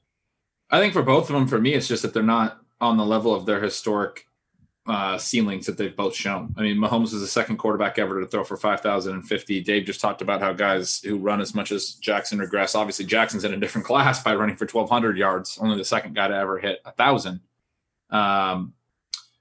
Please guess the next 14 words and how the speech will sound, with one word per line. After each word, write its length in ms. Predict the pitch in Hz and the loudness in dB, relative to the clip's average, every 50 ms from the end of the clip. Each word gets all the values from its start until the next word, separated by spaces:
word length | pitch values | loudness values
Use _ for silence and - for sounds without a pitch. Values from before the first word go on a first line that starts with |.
| _ - | _ 2
but 100 | 139 139 | 4 6
yeah, 180 | 147 147 139 131 | 8 8 8 6
as 120 | 120 - | 4 4
far 220 | - 147 151 170 | 4 4 6 6
as 80 | 170 147 | 6 4
Mahomes 400 | 151 127 131 143 151 147 139 127 | 4 4 4 4 4 4 2 2
specifically, 800 | 131 - - - - 123 113 - 170 170 165 147 - 120 120 117 | 2 0 -4 -2 -2 0 2 2 2 4 2 2 2 4 4 4
it 40 | 117 | 4
would 120 | 113 104 | 4 2
just 160 | 113 107 - | 0 -2 0
be 80 | - 120 | 2 4
like, 320 | 113 107 107 104 - - - - - - _ _ _ _ _ _ _ _ _ _ _ | 4 6 6 4 2 -2 -10 -14 -16 -18 _ _ _ _ _ _ _ _ _ _ _
you 220 | - 82 104 117 101 | -10 -4 -2 -2 0
know, 120 | 95 | -2